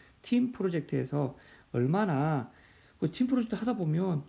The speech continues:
옆 친구들이랑 치고받고 싸우는 거 아니잖아요. 맞죠? 요즘은 누가 치고받고 싸우나요? 치고받고 싸우는 게 아니고 뭔가 팀 프로젝트를 하다 보면 서로 간에 의견 충돌이 분명히 생길 수가 있습니다.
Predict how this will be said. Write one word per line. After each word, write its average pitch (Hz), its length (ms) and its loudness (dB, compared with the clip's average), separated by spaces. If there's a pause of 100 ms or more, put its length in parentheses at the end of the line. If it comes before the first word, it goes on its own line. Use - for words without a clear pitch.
옆 147 120 -2
친구들이랑 190 560 0
치고받고 240 380 0
싸우는 202 280 -2
거 120 60 -6
아니잖아요. 113 480 -4
맞죠? 135 320 -10 (500)
요즘은 165 340 0
누가 151 360 -2
치고받고 185 400 -4
싸우나요? 151 720 -2
치고받고 214 480 -8
싸우는 190 260 -2
게 175 80 -4
아니고 139 640 0 (1200)
뭔가 185 560 2
팀 269 260 4
프로젝트를 196 460 -2
하다 208 260 -4
보면 139 580 0 (340)
서로 233 260 0
간에 202 400 0
의견 180 460 2
충돌이 220 500 -2
분명히 220 400 2
생길 185 260 0
수가 120 220 -4
있습니다. 113 680 -6